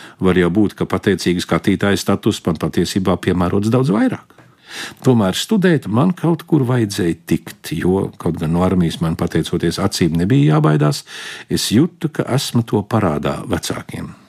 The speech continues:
Rezerves plānu man nebija, varbūt būtu bijusi kaut kāda interese iet mācīties tālāk franču valodu, taču Igaunijā šī studiju specialitāte bija slēgta, un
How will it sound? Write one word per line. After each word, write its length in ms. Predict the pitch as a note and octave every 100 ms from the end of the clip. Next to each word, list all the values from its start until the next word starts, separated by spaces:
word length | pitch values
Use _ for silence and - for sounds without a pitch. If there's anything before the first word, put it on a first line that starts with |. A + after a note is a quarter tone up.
| _ - - -
Rezerves 580 | F#2+ A#2+ A#2+ A2 G#2 -
plānu 500 | G2 G2+ B2 D3+ D3+
man 220 | B2+ G#2
nebija, 400 | A#2+ D#3 D#3 D3+ E3 E3 _ _
varbūt 640 | - D#2+ D#2 E2 - - _ _
būtu 180 | D#2 C#2
bijusi 380 | D2 E2 D2 -
kaut 140 | -
kāda 240 | - - -
interese 540 | G#2 F#2+ E2+ - -
iet 160 | C#2 -
mācīties 540 | D#2+ D#2 - D2+ - -
tālāk 300 | D2 - -
franču 380 | F#2+ D3 - C2+
valodu, 320 | C#2+ A#2+ A2+
taču 220 | - D#3+
Igaunijā 400 | D3+ C3+ C3+ A2+
šī 220 | G#2+ B2 A2
studiju 300 | D#3 B2+ A2
specialitāte 720 | C#3 - C3+ A#2+ G#2+ A2+ B2
bija 140 | A#2 -
slēgta, 400 | C#3+ C3 A2 G2+
un 140 | F#2